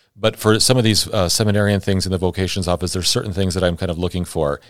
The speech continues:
And, uh, I, I just wanted to step in and just do some simple video editing, but hopefully effective, that can kind of be produced quickly and get it out quickly.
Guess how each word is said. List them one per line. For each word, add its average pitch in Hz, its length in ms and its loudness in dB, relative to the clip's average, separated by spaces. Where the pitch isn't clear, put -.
And, 87 300 -2
uh, 87 280 0
I, 87 200 -10
I 104 40 -4
just 95 220 -2
wanted 104 180 2
to 92 60 -2
step - 300 0
in 95 120 2
and 90 320 -2
just 104 200 -2
do 101 120 0
some 95 200 0
simple 139 340 2
video 101 260 4
editing, 92 420 0
but 92 120 0
hopefully 110 300 0
effective, 90 600 2
that 101 120 2
can 104 140 2
kind 101 160 0
of 90 260 0
be 107 120 0
produced 98 340 0
quickly 120 400 -2
and 101 120 -4
get 92 100 2
it 87 60 0
out 90 160 2
quickly. 90 360 0